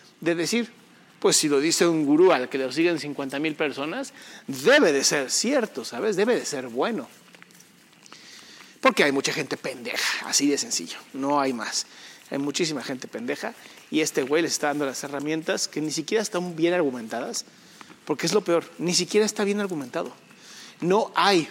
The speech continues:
forma de agu-, de argumentar veraz y val-, y de validación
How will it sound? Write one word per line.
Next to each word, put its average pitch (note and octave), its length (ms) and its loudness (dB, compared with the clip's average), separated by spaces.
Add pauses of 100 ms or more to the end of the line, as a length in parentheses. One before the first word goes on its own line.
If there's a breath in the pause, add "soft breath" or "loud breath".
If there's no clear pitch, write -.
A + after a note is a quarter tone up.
(120)
forma F#3+ 540 0
de D#3 120 0
agu-, D3 200 0
de D3+ 180 0
argumentar C#3+ 680 2 (400 loud breath)
veraz E3 540 4
y D3+ 120 -2
val-, D3 340 -2
y D3+ 160 -2
de C#3 100 2
validación C#3 600 0